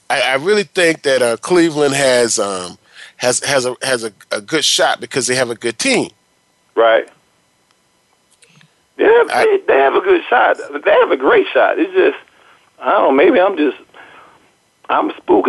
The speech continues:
Speaker 2: See, I didn't really watch Golden State play a whole lot this year until the playoffs. And I think between the highlights, and obviously they're always great 'cause they're highlights, and then the playoffs, I mean, I'm, mentally, man, I'm on the bandwagon of Golden State, but I am a LeBron fan. He is the man.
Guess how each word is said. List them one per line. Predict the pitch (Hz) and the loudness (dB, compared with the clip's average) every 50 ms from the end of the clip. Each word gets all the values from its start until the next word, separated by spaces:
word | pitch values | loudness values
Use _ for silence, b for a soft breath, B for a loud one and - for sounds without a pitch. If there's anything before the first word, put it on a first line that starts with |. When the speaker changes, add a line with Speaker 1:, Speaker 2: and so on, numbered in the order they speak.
| 123 - | 2 2
Speaker 2:
See, | 147 | 4
I | 143 151 147 | 4 4 4
didn't | 139 127 180 | 2 2 2
really | 156 135 | 2 4
watch | 127 120 127 123 123 113 104 | 4 6 4 4 2 2 2
Golden | 120 120 120 113 | 0 0 0 0
State | - 113 101 - - | 0 0 0 0 0
play | - 147 127 | 2 4 4
a | 113 104 | 4 4
whole | - - 123 110 104 | 2 2 2 4 4
lot | 104 107 101 101 - | 4 4 2 0 -2
this | 92 92 - - | -6 -8 -6 -4
year | 113 110 | -4 -4
until | 101 90 95 | -2 -4 -6
the | 78 80 | -8 -6
playoffs. | - - 190 190 156 101 82 78 - - - _ _ _ b b b b b b b b b b b b _ _ _ - | -2 0 2 4 4 2 2 -2 -8 -16 -20 _ _ _ b b b b b b b b b b b b _ _ _ -8
And | - 104 98 98 | -6 -4 -2 0
I | 117 127 | 0 0
think | - - 156 - - - | 0 0 -2 -2 -2 -4
between | - - - 143 135 123 | -4 0 2 2 4 4
the | 113 110 | 4 2
highlights, | 104 - 143 156 175 170 156 151 147 135 - - | 2 2 2 2 2 2 4 4 2 2 0 -2
and | 95 98 101 | -2 -2 0
obviously | 107 113 117 120 123 117 113 113 110 | 2 2 4 4 2 2 2 4 4
they're | 110 110 | 6 6
always | 110 117 117 107 101 95 | 6 6 6 4 4 4
great | - 113 131 131 110 - | 2 2 4 4 2 0
'cause | 101 90 | -2 -2
they're | 92 90 | -2 0
highlights, | 104 135 147 135 113 104 98 87 - - - _ _ _ _ _ _ _ _ _ _ _ | 2 2 4 4 4 4 2 2 -2 -6 -16 _ _ _ _ _ _ _ _ _ _ _
and | - 110 107 107 104 107 | -4 -4 -4 -2 0 2
then | 113 110 110 107 | 2 2 2 2
the | 101 98 | 0 0
playoffs, | - 147 160 175 165 127 110 104 101 - | 0 2 4 4 4 4 4 2 2 0
I | - 101 | -2 -6
mean, | 110 107 107 | -4 -2 0
I'm, | 113 135 156 151 135 131 - - - - - _ _ - | 0 0 0 -2 -4 -8 -14 -20 -20 -20 -20 _ _ -10
mentally, | 107 110 143 170 185 - 117 101 | -4 -2 -2 0 0 0 -2 -2
man, | 98 101 98 | 0 0 0
I'm | 101 123 156 156 | 2 0 0 0
on | 117 101 85 | -2 -2 -2
the | 82 | 0
bandwagon | - 131 165 180 156 113 104 98 90 92 87 | 2 2 2 4 4 4 4 4 2 2 -2
of | 80 76 | -4 -2
Golden | - 104 98 90 87 - | 0 2 2 0 0 -2
State, | - 135 135 120 - | 2 2 2 2 2
but | - - | 0 -4
I | - 98 113 127 | -2 0 0 0
am | 139 147 | 2 2
a | 147 147 | 2 2
LeBron | 147 143 156 160 160 156 156 151 | 2 2 2 2 2 2 0 0
fan. | - 170 170 156 123 120 | 0 2 2 2 2 0
He | 117 117 123 | 0 0 2
is | 143 143 | 0 2
the | 147 | 2
man. | 147 156 160 156 139 120 117 | 2 2 2 2 2 0 -2